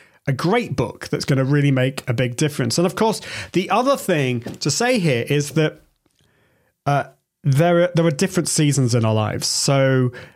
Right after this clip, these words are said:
maybe when I was younger, uh, like, reading Dickens was, was not gonna be, actually, I'm not even sure whether reading Dickens now is gonna be, uh, the greatest. I have, I have listened to a Dickens book,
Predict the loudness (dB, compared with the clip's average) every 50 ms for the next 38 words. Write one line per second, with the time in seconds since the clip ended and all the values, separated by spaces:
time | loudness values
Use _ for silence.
0 | _ _ 0 2 2 2 2 2 4 4 4 4 2 2 2 4 4 4 4 4
1 | 2 2 2 2 2 2 2 2 0 -2 -4 -10 -20 _ _ _ _ _ _ -2
2 | -2 0 0 -2 -4 -4 -2 -2 -2 0 2 2 2 4 4 4 2 2 2 0
3 | -2 0 0 0 2 2 2 0 0 0 0 0 0 -2 -4 -4 -2 0 2 2
4 | 2 2 2 2 2 2 0 2 2 2 2 2 2 2 0 0 -2 -2 0 0
5 | 2 2 2 2 2 2 2 2 2 2 2 2 2 2 2 2 2 2 2 2
6 | 2 2 2 2 2 2 2 2 4 4 2 4 2 2 0 0 0 0 -2 0
7 | 0 0 0 2 2 2 2 2 0 0 -2 -6 _ _ _ _ -20 -10 -6 -2
8 | 0 0 0 0 -2 -4 -6 -12 -20 -20 -20 -20 -20 -20 -20 _ _ _ _ _
9 | _ _ _ _ _ _ _ _ _ _ -4 -2 -2 0 2 2 2 2 2 0
10 | -2 -2 0 0 0 0 0 0 0 0 0 0 2 2 0 0 2 2 2 2
11 | 0 2 2 4 4 4 4 2 2 2 2 2 2 2 2 0 2 2 0 0
12 | 0 2 2 2 0 0 0 0 0 0 -2 -6 -12